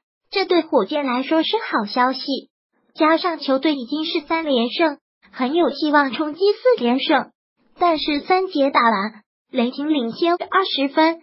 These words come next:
火箭输给了人员不齐的雷霆。保罗和安东尼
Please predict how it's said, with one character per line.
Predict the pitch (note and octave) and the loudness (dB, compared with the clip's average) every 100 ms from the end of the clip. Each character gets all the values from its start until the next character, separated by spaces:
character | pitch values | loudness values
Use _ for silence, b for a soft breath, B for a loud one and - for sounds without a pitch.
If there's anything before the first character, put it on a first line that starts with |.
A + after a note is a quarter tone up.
| _ _ _ _ _ - | _ _ _ _ _ -2
火 | C#4+ A#3+ | 0 2
箭 | E4+ D#4+ | 2 2
输 | - E4 | 2 0
给 | C4 | 0
了 | - C4 | 0 0
人 | C4+ C#4 | 0 -2
员 | C#4+ B3 C4 - | 0 0 0 0
不 | E4+ | -2
齐 | - C4 C4+ | 0 -4 -2
的 | C#4+ | -2
雷 | A3+ B3+ | -2 -6
霆。 | - A#3+ - _ _ _ _ _ | -8 -10 -10 _ _ _ _ _
保 | A#3 G#3 | -4 -2
罗 | G#3+ C4+ | -4 -4
和 | B3+ | -4
安 | - D4+ D#4+ | -2 -4 -4
东 | F#4 E4 | -4 -4
尼 | D#4+ | -6